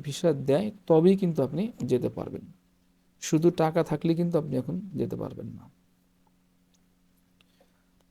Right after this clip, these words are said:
ভিসা বন্ডের শর্তযুক্ত দেশগুলোর তালিকায় প্রথমে ছিল সাতটি দেশ, কিন্তু গত ছয় জানুয়ারি মার্কিন পররাষ্ট্র দপ্তর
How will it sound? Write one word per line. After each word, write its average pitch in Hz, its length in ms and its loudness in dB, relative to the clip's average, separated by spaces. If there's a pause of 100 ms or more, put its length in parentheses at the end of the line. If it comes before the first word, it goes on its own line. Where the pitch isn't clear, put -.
(400)
ভিসা 151 300 6
বন্ডের 208 300 8 (180)
শর্তযুক্ত 196 460 0 (140)
দেশগুলোর 185 440 6
তালিকায় 156 360 4
প্রথমে 160 300 0
ছিল 170 100 -2 (120)
সাতটি 139 380 0
দেশ, 208 120 2 (400)
কিন্তু 160 260 -2 (160)
গত 135 160 4 (220)
ছয় 165 300 6
জানুয়ারি 165 280 2 (320)
মার্কিন 135 360 0
পররাষ্ট্র 131 360 0 (140)
দপ্তর 123 280 2